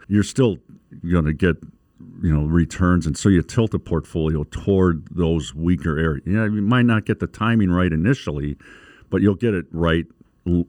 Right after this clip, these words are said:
longer term, which is most people's objectives. Um, we'll talk about the debt issue later and threats, but let me just finish off with, uh, the weaknesses there and then go right into opportunities. Opportunities, we're kind of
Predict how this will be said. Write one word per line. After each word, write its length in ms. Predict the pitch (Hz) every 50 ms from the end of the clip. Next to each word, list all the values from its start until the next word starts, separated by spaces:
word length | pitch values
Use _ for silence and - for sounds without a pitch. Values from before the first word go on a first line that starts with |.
| _
longer 480 | - 90 85 85 85 85 82 71 73 69
term, 480 | - - - - 123 120 87 69 71 73
which 180 | 76 76 -
is 160 | 82 76 67
most 260 | 85 85 90 85 - -
people's 540 | - 85 67 - 78 71 71 71 - - - _
objectives. 800 | 85 78 73 69 101 123 147 143 - - 85 78 - - - - - _ - - - - -
Um, 360 | - 82 82 85 80 80 80
we'll 120 | 80 92
talk 320 | - - - 92 90 87 -
about 220 | 87 85 82 80
the 80 | - 82
debt 260 | 71 - 101 107 107 - _ - -
issue 380 | 85 82 - - - 80 76
later 400 | 73 78 92 104 113 98 82 76
and 160 | 76 71 69
threats, 500 | - - 107 123 117 90 78 - - - _ _ - -
but 60 | 90
let 140 | 95 113 135
me 100 | 139 117
just 280 | 107 127 113 - -
finish 340 | - - 123 110 98 - -
off 280 | 107 101 104 104 - -
with, 280 | 98 95 90 - _
uh, 220 | 95 85 80 82 78 67 69 - -
the 80 | 82
weaknesses 640 | 80 85 101 101 - 98 85 - - 90 78 67 73
there 240 | 98 98 104 107
and 160 | 98 82 85 85
then 100 | 80 76
go 220 | 71 92 87 82
right 220 | 78 87 90 95
into 180 | 90 90 85 80
opportunities. 920 | 80 82 85 - - 80 73 - - 104 104 98 82 76 76 73 - - _ _ - -
Opportunities, 920 | 80 110 139 147 - 110 76 - - 123 139 127 98 80 76 76 76 73 78
we're 200 | 87 90 82 76
kind 260 | - - 101 98 90
of 140 | 80 73